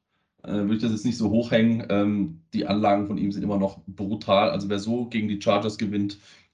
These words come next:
kann jetzt nicht mal so schlecht sein. Deswegen, ich hab ihn tatsächlich auch einen Platz hoch gemacht, äh, aufgrund des Spiels gegen die Chargers. Das Spiel gegen die Eagles fand ich jetzt nicht so dramatisch.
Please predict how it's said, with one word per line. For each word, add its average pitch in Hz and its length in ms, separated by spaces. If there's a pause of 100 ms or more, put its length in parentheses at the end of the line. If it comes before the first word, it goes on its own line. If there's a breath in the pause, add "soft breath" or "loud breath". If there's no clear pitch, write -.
(760)
kann 143 140
jetzt 127 160
nicht 135 120
mal 117 140
so 123 140
schlecht 101 280
sein. 82 140
Deswegen, 107 220
ich 107 60
hab 131 120
ihn 127 100
tatsächlich 117 340
auch 104 100
einen 104 100
Platz - 240
hoch 110 160
gemacht, 95 320 (560 soft breath)
äh, - 80
aufgrund 95 520
des 98 140
Spiels 107 320
gegen 98 200
die 95 120
Chargers. 101 400
Das 95 140
Spiel 98 200
gegen 92 160
die 82 60
Eagles 85 200
fand 90 140
ich 90 60
jetzt - 200
nicht 90 180
so - 160
dramatisch. - 720